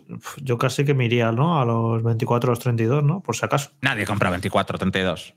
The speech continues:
Speaker 1: Treinta y dos, directamente, ¿no? Ya saltamos de los
Speaker 2: Treinta y dos.
Speaker 1: dieciséis a los treinta y dos, el doble.
Speaker 2: Sí, sí, sí,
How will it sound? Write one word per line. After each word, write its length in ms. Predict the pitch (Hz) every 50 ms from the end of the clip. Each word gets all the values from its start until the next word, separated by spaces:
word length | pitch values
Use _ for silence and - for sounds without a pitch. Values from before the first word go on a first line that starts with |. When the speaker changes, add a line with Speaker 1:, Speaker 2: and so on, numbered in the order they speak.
| _
Speaker 1:
Treinta 260 | _ - - 120 123 -
y 40 |
dos, 180 | 113 117 117 110
directamente, 460 | 107 107 107 107 117 110 107 104 110
¿no? 200 | 113 143 147 135
Ya 140 | 123 127 135
saltamos 420 | 135 - 139 123 139 131 123 120
de 80 | 117 117
los 80 | 117 117
Speaker 2:
Treinta 80 | 123
y 20 | 120
dos. 20 |
Speaker 1:
dieciséis 260 | 131 135 139 151 147 151
a 40 |
los 100 | 151 143 139
treinta 200 | 127 117 110 113
y 40 | 113
dos, 120 | 113 110
el 120 | 117 110
doble. 400 | 113 120 120 113 117 110 101 92
Speaker 2:
Sí, 80 | 90 95
sí, 160 | 92 - 92 85
sí, 80 | -